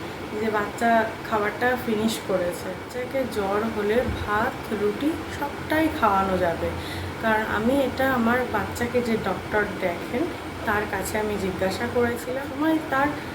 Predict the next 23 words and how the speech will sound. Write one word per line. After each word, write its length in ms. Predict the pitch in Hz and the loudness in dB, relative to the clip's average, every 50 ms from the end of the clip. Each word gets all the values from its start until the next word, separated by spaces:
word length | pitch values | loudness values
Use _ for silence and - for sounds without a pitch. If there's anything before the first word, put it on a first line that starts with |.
| - - - - - | -8 -8 -10 -4 0
টেস্টের 500 | 262 277 277 - - - 320 320 302 277 | 2 2 2 2 2 2 2 4 4 4
অনুযায়ী 580 | 262 262 262 254 247 - 262 262 262 277 311 311 302 - - - - - | 4 4 2 2 2 2 4 4 4 4 4 2 0 -2 -6 -8 -4 -2
খাবারটা 420 | 233 226 226 226 226 - - 233 | 0 2 2 0 2 4 4 4
বানাবেন, 440 | 208 202 185 175 170 170 170 170 170 | 4 4 0 0 0 0 0 0 -2
মানে 460 | 170 - - - - - - 226 233 | -2 -4 -4 -6 -6 -4 -2 -2 -2
সে 280 | 226 - - 277 285 277 | -2 -2 2 2 4 4
যেটা 320 | 226 220 220 - 247 262 254 - | 4 0 0 0 0 0 2 0
পছন্দ 540 | 214 202 202 - 247 240 247 262 254 269 - - | -2 -2 -2 -2 -2 0 0 2 4 2 2 4
করছে, 380 | 247 220 - - - - 247 - - - - - - - - - | 0 0 0 -2 -4 -2 -2 -2 -4 -6 -8 -8 -8 -8 -8 -2
সেই 160 | - 285 302 311 - - | 2 2 2 2 0 0
খাবারটাই 480 | 240 233 226 226 226 - - 277 285 285 | 0 2 2 0 0 2 2 2 2 4
তাকে 240 | 285 269 269 277 277 | 2 2 2 2 2
দেওয়ার 280 | 220 233 214 214 226 226 - | 4 4 4 4 4 4 2
চেষ্টা 320 | - 208 190 - - 190 185 | 0 -2 -4 -4 -6 -6 -6
করবে। 500 | 170 180 175 170 165 - - - 262 254 | -6 -6 -8 -8 -8 -10 -8 -6 -6 -4
আশা 200 | 247 - 294 277 | -2 0 2 6
করছি 340 | 277 285 277 285 - 302 277 | 6 6 6 4 2 2 2
এই 140 | 262 262 | 2 4
ভিডিওটা 460 | 247 240 254 233 220 240 240 240 262 254 | 2 2 0 2 4 4 4 4 4 2
আপনাদের 380 | 247 247 247 240 233 233 254 247 240 - | 2 2 2 2 4 4 2 2 2 0
খুব 100 | 302 277 233 226 - | 0 0 0 -2 -2
ভালো 280 | 208 180 185 196 208 | -2 0 2 2 4
লাগবে 380 | 208 202 202 196 196 - - | 4 2 2 0 -2 0 0